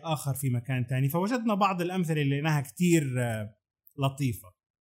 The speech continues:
مثلًا إحنا عنا، بتذكر لما أم الواحد تعمل له هيك أو الأم تعمل هيك لأولادها، معناها جالهم علقة مرتبة بعد ما يروحوا الضيوف من عنهم، شبيهة بهاي،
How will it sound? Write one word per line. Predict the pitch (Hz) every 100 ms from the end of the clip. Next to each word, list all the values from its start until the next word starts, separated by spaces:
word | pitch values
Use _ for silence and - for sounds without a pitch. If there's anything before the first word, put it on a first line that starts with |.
| _ _ _ -
مثلًا | 151 160 160 156 151
إحنا | - 160
عنا، | 143 170 143 131
بتذكر | 127 110 151 143 131
لما | 120 120 123 123 120 120 120 _ _ _ _ _ -
أم | 165 160
الواحد | 143 156 151 143 139
تعمل | 123 143 147
له | 131 139
هيك | 135
أو | 117 123
الأم | 127 156 135
تعمل | 143 127 123
هيك | 139 135
لأولادها، | 120 127 165 175
معناها | 190 190 208 185
جالهم | 170 180 175 151
علقة | 135 151 143
مرتبة | 131 131 - 127
بعد | 127 127 120
ما | 120
يروحوا | 123 104 110
الضيوف | 104 113 107
من | 107
عنهم، | 104 120 135 175 180 175
شبيهة | - 165 190 156 117
بهاي، | 120 120 139 165 180